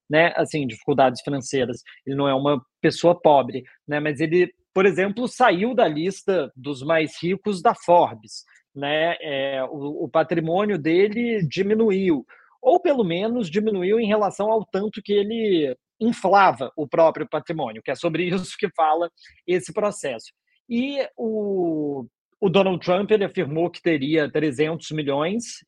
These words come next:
em, em dinheiro, é, mas que ele não teria esse valor todo,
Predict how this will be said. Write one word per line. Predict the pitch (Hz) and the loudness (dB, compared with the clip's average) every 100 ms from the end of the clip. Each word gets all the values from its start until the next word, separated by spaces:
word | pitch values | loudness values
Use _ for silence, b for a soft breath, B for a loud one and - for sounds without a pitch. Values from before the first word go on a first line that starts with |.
| - | -10
em, | 147 139 131 127 - | -8 -6 -6 -8 -6
em | 156 143 | -2 2
dinheiro, | 147 147 160 208 262 - B B B B B - | 2 4 6 6 4 -4 B B B B B 4
é, | 165 165 196 | 6 6 4
mas | 190 208 226 - | 2 4 2 -4
que | - 208 | -2 0
ele | 247 247 262 | 4 4 4
não | 247 | -2
teria | 254 240 226 | -2 2 2
esse | 226 | 2
valor | 247 214 226 - _ _ | 2 4 2 -2 _ _
todo, | 208 202 196 | 4 4 2